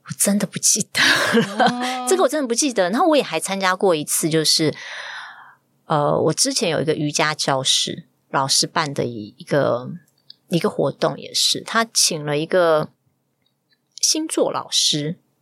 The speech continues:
Speaker 1: 来讲金星，但是老师在讲金星之前呢，就带我们做了一个身体练习跟冥想。好，他要我们冥想一个画面，然后冥想自己是，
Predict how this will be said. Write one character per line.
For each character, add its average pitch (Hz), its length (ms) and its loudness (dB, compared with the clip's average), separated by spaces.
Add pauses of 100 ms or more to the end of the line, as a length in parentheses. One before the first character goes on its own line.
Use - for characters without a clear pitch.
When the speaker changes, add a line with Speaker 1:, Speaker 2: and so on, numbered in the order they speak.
(300)
Speaker 1:
来 226 140 2
讲 160 200 0
金 214 240 2
星， 220 400 0 (140)
但 294 220 2
是 240 400 2 (320)
老 175 180 0
师 269 240 0
在 277 180 2
讲 147 220 -2
金 226 240 2
星 226 180 2
之 220 200 2
前 151 340 0
呢， 151 320 0
就 233 140 2
带 226 200 2
我 156 80 0
们 151 220 -2
做 185 260 4
了 160 60 0
一 143 80 -6
个 160 160 0
身 170 340 2
体 - 220 -6
练 156 260 2
习 - 240 2
跟 135 200 -4
冥 - 280 -4
想。 - 300 0 (760)
好， - 180 -14
他 214 200 0
要 214 140 4
我 185 40 0
们 156 180 0
冥 151 220 -2
想 139 220 0
一 139 40 -2
个 143 140 0
画 135 320 -2
面， 113 240 -6
然 160 100 0
后 175 60 0
冥 165 100 0
想 156 220 0
自 170 100 -2
己 151 80 0
是， 143 380 -2